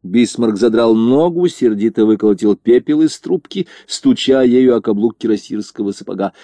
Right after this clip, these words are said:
"Поменьше умничайте. Я вас посылаю в Петербург не для того, чтобы вы там вместе с Горчаковым оплакивали прошлое Речи Посполитой. Меня волнует лишь будущее Германии".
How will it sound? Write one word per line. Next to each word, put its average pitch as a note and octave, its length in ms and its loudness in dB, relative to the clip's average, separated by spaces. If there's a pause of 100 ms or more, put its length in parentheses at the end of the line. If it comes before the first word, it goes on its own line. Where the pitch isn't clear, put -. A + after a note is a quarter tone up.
(120)
"Поменьше A#2+ 760 2
умничайте. A#2 920 0 (600)
Я G3 320 0
вас G#3+ 280 0
посылаю F#3 560 2
в - 60 -20
Петербург D#3+ 580 0
не C#3+ 200 2
для F3 180 0
того, G#3+ 240 2
чтобы G3+ 260 0
вы G#3 100 4
там G#3 240 0
вместе F#3 500 2
с D3 80 2
Горчаковым F#3 680 0
оплакивали F3 560 2
прошлое E3 720 0 (140)
Речи D3+ 520 2
Посполитой. C3 840 0 (180)
Меня A2 360 2
волнует A2 380 2
лишь G#2+ 180 2
будущее A2+ 540 0
Германии". B2+ 960 -2